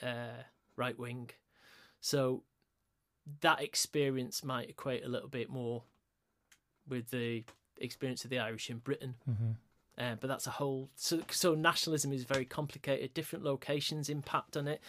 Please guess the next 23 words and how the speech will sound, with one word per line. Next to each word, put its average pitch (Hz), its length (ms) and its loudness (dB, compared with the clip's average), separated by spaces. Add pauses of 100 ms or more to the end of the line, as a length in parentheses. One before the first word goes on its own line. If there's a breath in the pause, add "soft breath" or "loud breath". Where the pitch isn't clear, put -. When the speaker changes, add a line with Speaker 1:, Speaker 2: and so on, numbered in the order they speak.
(140 loud breath)
Speaker 1:
different 165 260 0
generations, 139 840 0 (320 loud breath)
different 139 300 -2
sexualities, 135 1000 -2
different - 320 -10
classes. - 500 -4
There's 123 180 -4
a 120 40 -2
whole, 127 320 -4
it's, 131 180 -6 (100)
it's 135 160 -8
complex. - 640 -8 (500 loud breath)
And 156 180 4
then 180 240 10
you 160 120 4
got 156 180 4
the 143 140 0
whole 151 180 2
thing 143 320 0
of, 127 220 -2
uh, 127 280 2 (560 loud breath)
of 123 220 0 (260)
Celticity 151 720 -2